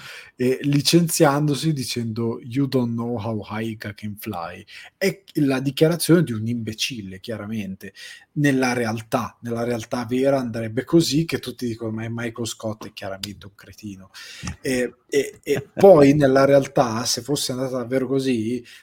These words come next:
Freddie Mercury e Queen andavano come Michael Scott a distribuire i loro dischi con un van della chiesa coreana con ancora le scritte di fianco. Nella realtà sarebbe andato così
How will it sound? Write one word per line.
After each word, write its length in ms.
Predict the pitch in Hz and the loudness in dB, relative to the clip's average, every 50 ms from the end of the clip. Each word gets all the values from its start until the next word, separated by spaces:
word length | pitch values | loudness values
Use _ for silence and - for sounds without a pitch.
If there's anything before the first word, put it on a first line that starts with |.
| _ _ | _ _
Freddie 320 | - 160 180 185 170 160 | 2 2 2 4 4 2
Mercury 420 | 156 165 175 160 - - 147 139 | 4 4 2 0 2 2 4 4
e 40 | 135 | 2
Queen 340 | 135 - - 151 123 110 113 | 0 2 0 0 0 0 -2
andavano 500 | 117 120 127 147 139 123 117 113 113 113 | -4 -4 -4 -2 -2 -2 -2 -4 -6 -8
come 180 | - - 131 135 | -8 -8 -6 0
Michael 320 | 143 151 147 147 170 180 | 2 2 2 4 2 0
Scott 460 | 165 - - - 139 151 160 - - - | 0 -2 0 2 2 2 2 0 -2 -2
a 340 | 123 123 127 127 127 127 123 | 0 0 0 0 0 -2 -8
distribuire 880 | 120 113 - - 127 127 123 120 127 131 131 131 135 139 131 139 135 135 | -10 -12 -10 -8 -6 -6 -6 -4 -2 -2 -2 0 0 0 2 2 2 0
i 240 | 143 135 - 143 123 | 0 -2 -4 -6 -4
loro 280 | 123 127 131 139 143 | -2 0 0 0 0
dischi 600 | 143 135 131 139 123 - - - - 139 143 135 _ | 0 -2 -4 -4 -4 -4 -6 -6 -8 -8 -8 -8 _
con 300 | - - 127 123 123 127 | -10 -8 -6 -4 -4 -4
un 400 | 127 131 127 143 127 123 120 110 | -6 -8 -8 -10 -10 -8 -8 -4
van 500 | 110 127 123 123 127 127 131 131 131 127 | -2 -2 -2 0 -2 -4 -6 -6 -8 -8
della 220 | 113 117 110 107 104 | -8 -8 -8 -8 -8
chiesa 360 | - - 123 117 110 113 113 | -8 -8 -6 -6 -6 -6 -10
coreana 760 | - - 123 120 123 127 127 120 117 113 113 117 120 120 117 | -10 -6 -4 -2 0 0 0 0 -2 -6 -6 -6 -6 -8 -10
con 200 | _ - 117 110 | _ -12 -12 -12
ancora 360 | 107 104 _ - 117 113 117 | -12 -12 _ -12 -6 -4 -4
le 120 | 110 113 110 | -4 -2 -4
scritte 420 | - - - 117 117 110 _ - | -6 -6 -8 -10 -12 -12 _ -18
di 120 | 107 107 101 | -20 -20 -18
fianco. 500 | - - 131 113 107 _ _ - - - | -14 -12 -12 -14 -14 _ _ -20 -20 -10
Nella 300 | - 180 160 165 151 135 | -2 2 4 4 4 4
realtà 340 | 127 135 131 117 - 160 175 | 2 0 0 -2 -4 -6 -6
sarebbe 340 | 151 135 120 117 110 110 117 | -6 -8 -10 -10 -8 -6 -6
andato 340 | 113 113 117 113 113 - 110 | -4 -4 -6 -6 -8 -10 -16
così 340 | 110 104 104 117 110 - | -16 -14 -10 -10 -10 -10